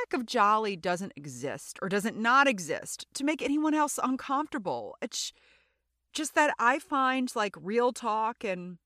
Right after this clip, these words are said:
like, being like, "What up?" much easier than bubbliness. Bubbliness and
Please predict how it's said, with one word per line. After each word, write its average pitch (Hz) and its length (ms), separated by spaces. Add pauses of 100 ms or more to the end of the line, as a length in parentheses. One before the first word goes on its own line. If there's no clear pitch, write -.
(760)
like, 196 480 (580)
being 220 280
like, 220 200
"What 180 300
up?" 277 300 (880)
much 269 320 (120)
easier 190 800 (320)
than 233 180
bubbliness. 254 840
Bubbliness 269 760
and 220 80